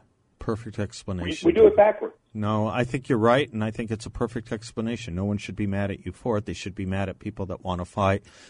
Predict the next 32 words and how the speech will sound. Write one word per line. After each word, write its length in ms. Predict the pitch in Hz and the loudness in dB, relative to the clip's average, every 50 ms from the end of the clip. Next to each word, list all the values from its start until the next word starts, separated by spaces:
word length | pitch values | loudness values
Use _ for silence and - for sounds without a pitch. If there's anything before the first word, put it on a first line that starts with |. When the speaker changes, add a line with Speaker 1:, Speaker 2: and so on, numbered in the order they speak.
| _ - | _ -8
Speaker 1:
the 60 | 101 | -2
last 360 | 95 98 98 101 101 - - | 2 4 4 4 2 0 -4
war 140 | 107 98 95 | -2 0 0
and 100 | 98 95 | 2 2
the 60 | 90 | 2
war 160 | 90 95 95 87 | 2 0 0 -2
before 340 | 92 92 - - 110 92 | -2 -6 -4 -2 -2 0
that 240 | 85 92 95 101 104 | 0 2 0 0 0
and 80 | 95 104 | -2 -2
the 60 | 92 | -4
war 220 | 85 85 92 90 | -4 -2 -4 -4
before, 460 | 85 90 90 - - 104 98 95 92 - - - - - - - - - - - - - | -4 -4 -8 -8 -4 -2 0 0 0 -2 -4 -14 -20 -20 -20 -20 -20 -20 -20 -10 -2 2
uh, 220 | 104 101 101 101 | 6 6 6 6
Speaker 2:
God 60 | 90 | 6
bless 20 | - | 6
you. 60 | 101 117 | 6 6
Speaker 1:
nineteen 280 | 107 98 - - 110 98 | 6 4 2 0 0 0
forty-five. 680 | - - 110 101 98 101 - - 123 127 107 78 78 | 0 2 2 2 2 2 2 2 2 2 2 2 -2
Absolutely, 680 | - - 101 107 - - - 117 98 101 98 - - 85 | -4 -2 -2 -2 -2 -2 -4 -2 0 0 0 -2 -4 -8
David. 420 | 73 - 64 67 69 76 76 - 87 | -8 -8 -8 -8 -8 -10 -10 -8 -4
No, 160 | 92 90 85 | -4 -2 0
I 120 | 92 98 | 0 0
appreciate 540 | 98 92 - - 101 90 - - 98 87 80 | -2 -2 -4 -4 -4 -4 -4 -2 -2 -2 -2
it 120 | 82 - - | -4 -6 -4
very, 400 | 101 98 92 85 80 80 82 80 - | -2 0 0 0 -2 -4 -6 -8 -8
very 280 | - 90 85 82 80 78 | -6 -4 -4 -4 -6 -8
much. 420 | 76 80 82 64 53 - - - | -8 -8 -10 -10 -10 -12 -14 -10
Sir, 260 | - - 107 101 78 73 | -6 -2 -2 -2 -2 -4
thank 400 | - - - 117 107 101 101 - | -6 -4 -2 -2 -2 -2 -4 -4
you, 200 | 78 67 67 - | -6 -6 -6 -8
as 200 | - 90 92 - | -6 -6 -6 -2
always. 580 | 98 90 82 80 78 73 73 - - - - | -2 -2 -2 -2 -4 -6 -10 -12 -14 -16 -16